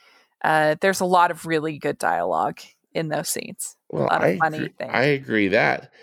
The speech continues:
Speaker 2: that's pretty funny. Yeah, so when, yeah, the, I mean, the poor, poor Katie, her dad, you know, rather than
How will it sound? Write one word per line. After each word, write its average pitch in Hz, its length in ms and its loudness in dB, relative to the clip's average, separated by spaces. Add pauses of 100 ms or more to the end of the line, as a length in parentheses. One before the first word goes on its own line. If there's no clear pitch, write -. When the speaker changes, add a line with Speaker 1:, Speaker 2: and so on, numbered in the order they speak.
(200)
Speaker 2:
that's - 200 0
pretty 120 220 0
funny. 110 260 2
Yeah, 98 100 2
so 120 160 0
when, 120 360 2 (420)
yeah, 104 300 4
the, 101 340 -4
I 113 60 -2
mean, 110 400 -4
the 98 100 -12
poor, 131 560 0 (560)
poor 113 220 0
Katie, 90 680 2 (460)
her - 100 -2
dad, 95 480 2
you - 340 -10
know, 90 120 -2
rather 92 300 2
than 90 380 0